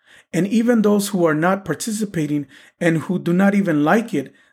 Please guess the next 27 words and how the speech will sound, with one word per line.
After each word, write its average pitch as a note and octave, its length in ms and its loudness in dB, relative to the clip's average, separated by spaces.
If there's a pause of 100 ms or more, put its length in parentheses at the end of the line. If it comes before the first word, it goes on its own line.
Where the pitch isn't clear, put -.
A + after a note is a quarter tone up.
they D3+ 140 0
will D3 240 -4
also F#3 340 0
be D3 180 -4
benefited. B2+ 640 -8 (460)
Those G#3+ 340 2
who G#3 100 4
listen G3+ 340 2
sincerely D#3+ 800 0 (320)
to F#3+ 120 2
the E3 100 2
chanting F3+ 560 0
of D#3 300 -6
Kirtana F3 600 -2 (300)
will D#3 140 -2
be D3 140 -6
benefited. D3+ 680 -4 (600)
And D#3+ 180 -2
those G3+ 240 2
who - 120 0
do E3+ 160 -2
not F3 220 0
listen F#3+ 360 0
sincerely, D3+ 720 -2 (480)
but D#3 220 -2
simply G3 420 0
hear E3+ 260 2